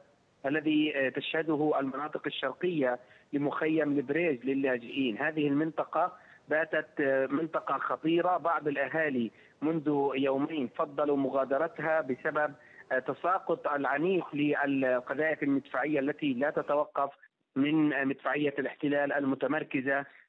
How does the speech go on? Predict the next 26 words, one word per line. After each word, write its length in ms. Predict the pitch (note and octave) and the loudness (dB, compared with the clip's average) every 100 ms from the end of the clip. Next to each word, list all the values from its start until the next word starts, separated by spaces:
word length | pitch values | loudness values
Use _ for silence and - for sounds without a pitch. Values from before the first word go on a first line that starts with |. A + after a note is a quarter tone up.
| - | -4
في 340 | D#3 D3+ - | 0 0 0
المناطق 420 | C3+ C3+ C#3+ C#3+ C3+ | -2 0 0 -2 -6
الشرقية 680 | C3+ C3+ B2+ E3+ E3+ D3 B2+ | -6 -6 -4 -4 -2 0 2
لمخيم 1160 | B2+ C3+ C3 C3+ C#3 B2+ B2+ - D3 C#3+ C3 | 2 2 2 0 0 0 0 0 0 0 2
البريج 500 | B2+ B2 C3 C3+ A#2+ | 0 0 0 0 0
للاجئين. 680 | C3+ C3+ C3 B2 B2+ A#2+ F#2+ - - - - | -2 0 0 -2 -2 -2 -4 -8 -20 -20 -6
أما 360 | E3+ G3+ G#3 G3+ | -2 0 0 0
فيما 320 | - F3+ E3+ | 0 2 4
يتعلق 680 | D#3+ D#3+ C#3 E3+ F3+ E3+ E3 C#3+ | 2 2 0 2 2 2 0 -2
بموضوع 840 | D#3 D#3+ D#3 D3 C#3+ D3 F3+ D#3+ | 2 4 4 4 2 2 2 2
الأسرى 640 | C#3+ E3 F#3 - D3+ C#3 C3+ | 0 -2 -6 -4 0 0 0
الستة 460 | - - F#3+ - | -4 -4 -4 -2
الذين 460 | D3 C3+ C#3 D3+ C3 | 0 0 2 0 0
تم 240 | F3+ G3 | 0 0
الإفراج 500 | D#3 C3+ - D3+ C#3 | 0 -2 -2 -2 0
عنهم 380 | C3+ E3+ D3+ C#3 | -2 0 0 2
اليوم، 440 | C3 C#3+ D#3 F#3 F#3 _ - - - - | 2 2 2 0 -4 _ -20 -20 -8 -2
آه، 260 | C#3 C3+ | 0 0
تم 280 | C3 F3+ F#3+ | 0 -2 0
الإعلام 360 | F3 D#3 E3+ F3 | 0 0 0 -2
قبل 300 | F3+ D#3+ E3 | -4 -2 -2
قليل 460 | - D#3+ F3 F3+ | -2 0 2 4
من 100 | E3 | 4
مصادر 500 | D#3 D3 - E3+ D#3+ | 2 2 0 0 0
طبية 580 | D3+ D3+ C3+ F3 E3+ D#3 | 0 -4 -2 -2 0 0
داخل 640 | C3+ D#3 E3 - D3+ D3 | 0 0 0 0 0 0